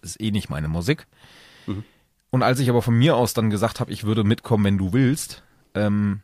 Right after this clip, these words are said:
Speaker 1: ja, hatte sich das dann relativ schnell erledigt. Und ich war damals eigentlich so, da hatte, äh, ach Gott, wie heißt sie noch gleich? Ähm, Jeanette Biedermann, die hatte Vorprogramm
Speaker 2: Mhm.
Speaker 1: gemacht. Die fand ich als Kind total toll.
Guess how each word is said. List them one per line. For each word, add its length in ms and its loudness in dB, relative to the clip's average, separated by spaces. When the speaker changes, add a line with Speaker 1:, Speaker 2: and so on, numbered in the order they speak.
Speaker 1:
ja, 220 2
hatte 140 0
sich 160 0
das 160 -2
dann 120 2
relativ 380 0
schnell 140 0
erledigt. 400 0
Und 300 -6
ich 240 -8
war 80 4
damals 360 2
eigentlich 200 2
so, 120 0
da 140 2
hatte, 680 0
äh, 60 -20
ach 160 -4
Gott, 180 -2
wie 100 2
heißt 200 0
sie 60 0
noch 180 2
gleich? 400 -2
Ähm, 600 4
Jeanette 380 4
Biedermann, 480 0
die 120 0
hatte 140 0
Vorprogramm 500 2
Speaker 2:
Mhm. 20 -6
Speaker 1:
gemacht. 380 -8
Die 80 -6
fand 220 0
ich 180 -6
als 200 -6
Kind 200 -2
total 280 -2
toll. 220 -8